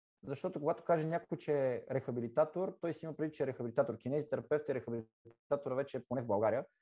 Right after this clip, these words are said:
е различно, в смисъл, из-, като специалност, като цяло.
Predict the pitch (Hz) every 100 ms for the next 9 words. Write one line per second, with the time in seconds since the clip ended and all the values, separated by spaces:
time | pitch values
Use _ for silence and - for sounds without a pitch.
0 | _ - 131 127 123 120 110 - 120 117
1 | 127 - - 117 113 117 113 110 - 107
2 | - 107 131 120 87 - _ _ _ _
3 | _ _ _ _ _ _ _ 131 104 -
4 | 90